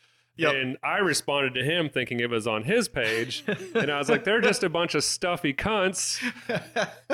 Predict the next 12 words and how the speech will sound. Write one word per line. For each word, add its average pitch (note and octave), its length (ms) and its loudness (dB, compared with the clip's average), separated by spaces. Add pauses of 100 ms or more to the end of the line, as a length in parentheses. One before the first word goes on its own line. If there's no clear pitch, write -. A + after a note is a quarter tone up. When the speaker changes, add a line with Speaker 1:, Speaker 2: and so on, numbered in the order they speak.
(200)
Speaker 2:
Uh, D#3 580 2
Speaker 1:
It G#3+ 100 8
was A3 160 6
on, G#3 220 2
like, F3+ 200 0
the F3 80 -4
comments E3 560 -2
of, B2+ 220 -6
like, C3+ 280 -10
their C#3+ 260 -2
actual B2+ 380 -10
march, A#2+ 100 -2